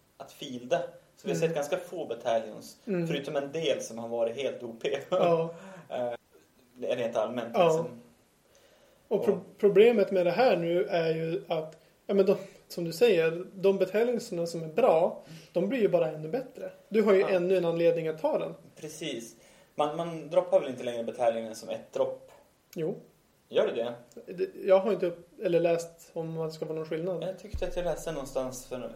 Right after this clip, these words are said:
Speaker 1: några veckor sedan att de hade tagit bort det.
Speaker 2: Okej.
Speaker 1: Eh,
Speaker 2: I så fall
Speaker 1: för
Speaker 2: är
Speaker 1: att
Speaker 2: det
Speaker 1: göra bataljones mindre attraktiva.
Speaker 2: Okej.
Speaker 1: Utifrån det.
Speaker 2: Ja.
Speaker 1: Men, men, men det, det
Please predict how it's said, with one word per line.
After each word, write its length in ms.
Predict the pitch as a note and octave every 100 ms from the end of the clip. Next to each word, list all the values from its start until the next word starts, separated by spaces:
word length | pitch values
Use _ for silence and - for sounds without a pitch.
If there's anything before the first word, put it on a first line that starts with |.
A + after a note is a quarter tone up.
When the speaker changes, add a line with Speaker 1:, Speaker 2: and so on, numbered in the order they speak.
| -
Speaker 1:
några 160 | A#2 A#2
veckor 200 | A#2 B2
sedan 140 | B2
att 80 | A#2+
de 100 | B2+
hade 180 | B2+ B2
tagit 180 | C3 C3
bort 200 | C#3 -
det. 140 | - - - _ _ - -
Speaker 2:
Okej. 560 | E3 D#3+ C#4+ G#3+ E3 E3 -
Speaker 1:
Eh, 260 | A2+ G#2+
Speaker 2:
I 40 | F3
så 180 | A#3 C#4
fall 140 | G3+
Speaker 1:
för 120 | D3+
Speaker 2:
är 60 | C3+
Speaker 1:
att 40 |
Speaker 2:
det 60 | -
Speaker 1:
göra 220 | B2 B2
bataljones 420 | - C#3+ B2 - D#3
mindre 340 | C#3 A#2 A2
attraktiva. 580 | A2+ - - A2 A2 F#2+ - - _ _ - - -
Speaker 2:
Okej. 460 | E3 D3+ A#3 E3 E3
Speaker 1:
Utifrån 360 | B2+ B2 A#2 A2+
det. 260 | A2+ G#2+ G#2+ - _ -
Speaker 2:
Ja. 220 | D#3+ G#3 - - - _ _ _ _ _
Speaker 1:
Men, 220 | B2 A#2
men, 200 | B2+ B2
men 160 | C3+ C#3
det, 120 | C#3+ -
det 440 | C#3 C3+ A2+ E2